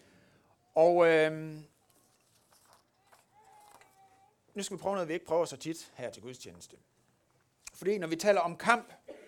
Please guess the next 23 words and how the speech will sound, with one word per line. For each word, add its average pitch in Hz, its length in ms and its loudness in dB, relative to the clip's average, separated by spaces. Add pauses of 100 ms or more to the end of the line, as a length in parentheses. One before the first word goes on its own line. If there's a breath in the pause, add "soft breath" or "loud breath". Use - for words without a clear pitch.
(840 soft breath)
så 208 140 -4
synes 202 200 -6
jeg, 175 60 -4
det 165 80 0
var 165 60 2
meget 190 200 4
fint 156 440 -8 (220)
at 151 360 2
have 240 240 0
en 220 60 -8
lille 147 220 -6
kamp 143 280 -6 (480)
her 131 320 -6
til 113 140 -20
gudstjenesten. 120 600 -18
Er 156 80 -6
der 170 80 -4
nogen, 202 240 -6
der 165 60 4
er 151 120 4
med 160 140 -4
på - 100 -16
det? 127 160 -8